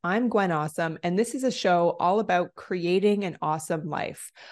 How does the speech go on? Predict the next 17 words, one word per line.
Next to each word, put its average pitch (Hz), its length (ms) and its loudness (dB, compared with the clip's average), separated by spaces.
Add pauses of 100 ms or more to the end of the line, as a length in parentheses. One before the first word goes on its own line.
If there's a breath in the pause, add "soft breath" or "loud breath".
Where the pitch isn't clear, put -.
(200 loud breath)
On 254 180 4
this 262 180 2
weekly 226 300 4
show, 185 480 4
I'll 165 260 0
bring 170 220 -4
you 151 220 -8
interviews, 226 640 2
ideas, 196 640 0
stories, 202 580 0
experiments, 196 680 -2 (260 loud breath)
and 214 180 -4
share 220 220 2
what's 208 260 0
working 220 300 2
for 180 140 -2
me 160 300 -4